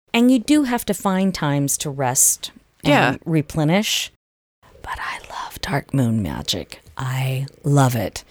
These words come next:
Speaker 2: Hmm.
Speaker 1: Love it, love it, love it.
Speaker 2: I'm a big fan of that super moon.
Speaker 1: Oh, yeah.
Speaker 2: The supermoons
Speaker 1: Oh.
Speaker 2: or the blue moon. I love the
Speaker 1: <gasps> I
Speaker 2: blue
Speaker 1: love the blue
Speaker 2: moon.
Speaker 1: moons, too. Yeah.
Speaker 2: Love them.
Speaker 1: Yeah.
Speaker 2: Yeah,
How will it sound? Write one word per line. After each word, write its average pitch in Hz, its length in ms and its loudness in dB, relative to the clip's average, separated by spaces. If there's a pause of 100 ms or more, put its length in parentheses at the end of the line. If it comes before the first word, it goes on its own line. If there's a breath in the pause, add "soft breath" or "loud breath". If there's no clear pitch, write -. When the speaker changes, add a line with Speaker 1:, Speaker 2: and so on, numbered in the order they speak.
(160 soft breath)
Speaker 2:
Hmm. 233 80 -2
Speaker 1:
Love 147 160 6
it, - 120 4
love 135 140 2
it, - 140 -2
love 127 180 -2
it. - 260 -8
Speaker 2:
I'm 208 120 4
a 247 60 4
big 254 140 4
fan 208 200 2
of 190 60 4
that 175 160 2
super 185 220 2
moon. 165 300 2 (680 loud breath)
Speaker 1:
Oh, 180 180 8
yeah. 143 260 0
Speaker 2:
The 143 60 2
supermoons 240 680 4
Speaker 1:
Oh. 156 260 2
Speaker 2:
or 226 100 6
the 220 80 6
blue 175 280 6
moon. 240 380 6
I 175 160 4
love 165 400 4
the 175 80 4
Speaker 1:
<gasps> - 20 4
I 196 60 6
Speaker 2:
blue 196 80 6
Speaker 1:
love 202 200 6
the 202 80 4
blue 196 240 4
Speaker 2:
moon. 196 220 6
Speaker 1:
moons, 247 180 6
too. 160 520 -2
Yeah. 160 400 2
Speaker 2:
Love 165 260 2
them. 90 220 -6 (100)
Speaker 1:
Yeah. 175 580 -6
Speaker 2:
Yeah, 143 240 -2